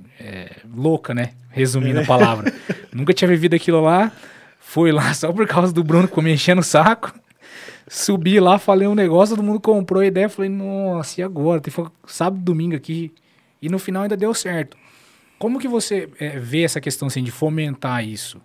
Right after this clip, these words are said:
Speaker 1: né? Uma das coisas que, que vo-, que a gente conversou em, é, pelo, pelo WhatsApp esses dias atrás foi isso que você falou. Falou, "Ah, legal, vocês estão tentando fazer um projeto novo", que eu acredito que você, muito do, do, de ter apoiado a gente no início,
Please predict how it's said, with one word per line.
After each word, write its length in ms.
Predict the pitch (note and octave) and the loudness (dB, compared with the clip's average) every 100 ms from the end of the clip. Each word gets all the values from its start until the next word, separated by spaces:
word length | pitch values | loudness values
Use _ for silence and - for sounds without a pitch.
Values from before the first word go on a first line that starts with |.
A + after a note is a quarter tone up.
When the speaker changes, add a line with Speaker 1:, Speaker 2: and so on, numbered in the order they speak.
| _ | _
Speaker 1:
né? 280 | A2 A#2 C3+ | -12 -10 -12
Uma 140 | B2+ D3+ | -10 -6
das 120 | D#3+ | -4
coisas 160 | D#3+ C#3+ | -6 -8
que, 120 | D3+ | -10
que 280 | D3 - C3+ | -12 -10 -8
vo-, 180 | C#3 | -8
que 100 | C3+ | -8
a 60 | B2+ | -10
gente 240 | A#2+ F3+ | -8 -8
conversou 640 | - D3 B2 A2 - B2+ B2 _ _ _ _ | -10 -10 -8 -10 -12 -14 -16 _ _ _ _
em, 200 | A#2+ A#2 | -16 -12
é, 640 | A#2+ A2+ A2 G#2+ G#2+ G#2 - | -10 -10 -10 -12 -12 -14 -12
pelo, 160 | A#2+ | -14
pelo 320 | A2+ A#2 A2+ A2 | -12 -12 -10 -10
WhatsApp 380 | A2+ - A#2 - | -10 -8 -10 -8
esses 120 | A#2 | -10
dias 140 | A#2 | -6
atrás 240 | B2+ C#3 D3 | -6 -6 -4
foi 100 | E3+ | -6
isso 100 | E3 | -6
que 60 | |
você 120 | E3 - | -10 -10
falou. 240 | F#3+ E3+ | -6 -6
Falou, 220 | - D3+ | -6 -12
"Ah, 100 | D#3+ | -10
legal, 680 | C3+ C#3+ C3+ C#3 D#3 C#3+ A#2+ - - _ | -10 -8 -8 -6 -6 -8 -10 -18 -20 _
vocês 120 | - B2 | -16 -12
estão 100 | C#3 | -10
tentando 220 | C3+ D3 | -8 -10
fazer 220 | C#3+ C3+ | -8 -8
um 80 | C#3+ | -8
projeto 320 | C#3+ C3 C3+ | -8 -8 -8
novo", 320 | C3+ B2 B2+ G#2+ | -8 -6 -6 -10
que 200 | - A#2 | -14 -12
eu 100 | A2 | -12
acredito 380 | - B2 B2 - | -16 -12 -12 -10
que 80 | |
você, 480 | A#2+ A#2 - C#3 C#3+ - _ _ | -10 -8 -6 -6 -6 -12 _ _
muito 300 | C3+ F3 F3+ | -6 -4 -2
do, 140 | E3+ | -4
do, 240 | D3 C#3 C3 | -4 -10 -12
de 180 | A#2 A#2+ | -12 -12
ter 120 | C3+ | -12
apoiado 480 | - C3 B2+ D3+ E3 | -8 -6 -4 -2 -4
a 40 | |
gente 400 | B2 A#2+ A#2 B2 | -4 -6 -8 -8
no 100 | A#2 | -8
início, 520 | A#2+ A#2+ E3 - G2+ | -6 -2 -2 -4 -10